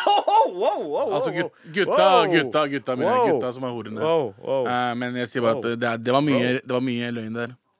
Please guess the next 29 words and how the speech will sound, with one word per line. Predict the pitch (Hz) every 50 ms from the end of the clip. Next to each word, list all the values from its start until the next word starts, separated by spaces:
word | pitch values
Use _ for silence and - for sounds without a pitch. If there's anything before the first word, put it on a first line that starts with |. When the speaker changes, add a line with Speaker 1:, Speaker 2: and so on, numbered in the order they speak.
| _ -
Speaker 1:
Ja, | - 147 147 127 120
det | 127 147
var, | 214 277 302 294 262
eh, | 220 185 165 147 135 _ _ _ - - - - - - - -
men, | 175 196 202 202
Speaker 2:
Å, | 180
ja, | 190 202 196 190 185 180 175 175
Speaker 1:
eh, | 170 170
Speaker 2:
altså | 170 - -
Speaker 1:
tror | 180 170 190
du | 190 185
dette, | 180 170 - - 151
eh, | 151 156 156 160 160 160 160 170 147 - - -
er | 160 151 143 139 139
i | 143 143 139
forandring | - - 151 139 123 113 107 107 110 123 131 135 147
nå, | 151 160 196 247 311
eller? | 349 285 175 110 92 95 120 -
Eh, | - 156 156 151 151 147 147 147 147 143
kommer | - 190 208 214
Speaker 2:
Å, |
Speaker 1:
det | 208 180
til |
å |
Speaker 2:
ja, | 180 202
Speaker 1:
endre | 220
Speaker 2:
ja, | 196 165
Speaker 1:
seg? | 156
Speaker 2:
det | 170